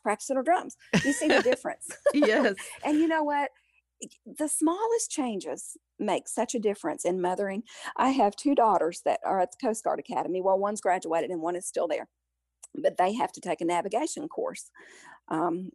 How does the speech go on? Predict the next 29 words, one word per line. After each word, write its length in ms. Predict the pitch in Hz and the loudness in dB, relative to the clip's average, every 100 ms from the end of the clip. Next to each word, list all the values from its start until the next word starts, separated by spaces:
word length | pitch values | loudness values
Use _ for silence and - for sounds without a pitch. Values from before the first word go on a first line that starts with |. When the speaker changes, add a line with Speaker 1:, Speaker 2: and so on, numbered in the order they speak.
| _ | _
Speaker 1:
for 140 | - | 0
the, 100 | 180 | 2
at 120 | 190 | 2
the 120 | - 269 | 0 -2
Coast 140 | 294 | 0
Guard 160 | - - | -2 -2
Academy 380 | - - - - - - - - | -2 -2 -2 -8 -20 -20 -14 -2
because 300 | 392 175 156 | 0 0 0
they 140 | 170 | 0
have 180 | 302 - | 0 -2
to 80 | 170 | -2
learn 240 | 175 165 | 0 -2
to 100 | 180 | 0
navigate 460 | 175 147 175 139 - | 0 0 0 -2 -2
the 60 | |
ship. 340 | - - - _ _ _ - | 0 2 2 _ _ _ -2
Speaker 2:
Mm-hmm. 200 | 208 214 254 | 0 0 0
Speaker 1:
And, 220 | 208 196 185 | -2 0 0
and 140 | 233 240 | 0 -2
I, 140 | 247 - | -2 -2
and 140 | 240 | -2
I 160 | 247 254 | 0 0
asked 300 | 277 330 - | -2 -2 -2
them 140 | 185 | -2
one 180 | 170 170 | -2 -2
day, 320 | 160 165 170 - | -2 -2 -2 -2
I 100 | 185 | -4
said, 360 | 208 - 208 202 - - | -2 -2 0 -2 -6 -4
"If 160 | 233 | -4